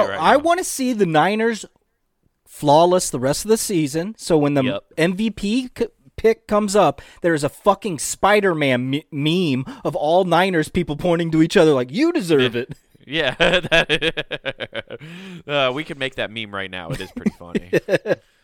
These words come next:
Speaker 2: Yeah, it's a, that's a very accurate meme right now. I don't know who's at, I think they probably will give it to Christian McCaffrey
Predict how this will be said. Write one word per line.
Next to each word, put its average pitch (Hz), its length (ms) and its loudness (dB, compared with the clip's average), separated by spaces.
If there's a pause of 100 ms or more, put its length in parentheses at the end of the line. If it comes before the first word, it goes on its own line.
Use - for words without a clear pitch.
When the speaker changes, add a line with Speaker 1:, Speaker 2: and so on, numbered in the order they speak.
(260)
Speaker 2:
Yeah, 107 200 -6
it's 117 180 -8
a, 117 60 -12
that's 131 200 -6
a 139 60 -6
very 123 380 -2
accurate 110 520 -4
meme 92 320 -14
right 85 220 -16
now. 85 320 -18 (180)
I - 120 2
don't 294 140 -2
know 160 240 -2
who's 156 340 -10
at, 143 180 -6 (800)
I 139 80 0
think 202 240 -6
they 156 140 -2
probably 127 340 -4
will 107 180 -4
give 104 200 -10
it 90 80 -20
to 92 80 -20
Christian 98 400 -14
McCaffrey 85 600 -16